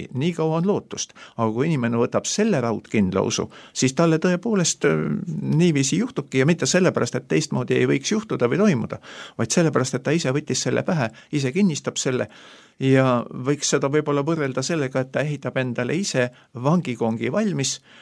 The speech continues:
viskab selle võtme minema ja keelab isegi seda võtit kellelgi otsida, olgu arstidel või olgu vaimulikudel. Mina olen siin vangis ja ainukene lahendus on see, et te tunnustate mind sellisena, kes ma siin vangis olen, mitte keegi ei tohi selle kohta midagi halba ütelda, see on minu inimõigus.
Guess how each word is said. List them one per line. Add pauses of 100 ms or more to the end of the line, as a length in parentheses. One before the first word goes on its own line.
(300)
viskab
selle
võtme
minema
ja
keelab
isegi
seda
võtit
kellelgi
otsida,
olgu
arstidel
või
olgu
vaimulikudel. (240)
Mina
olen
siin
vangis
ja
ainukene (240)
lahendus
on
see,
et
te
tunnustate
mind
sellisena, (220)
kes
ma
siin
vangis
olen, (160)
mitte
keegi
ei
tohi
selle
kohta
midagi
halba
ütelda,
see
on
minu
inimõigus.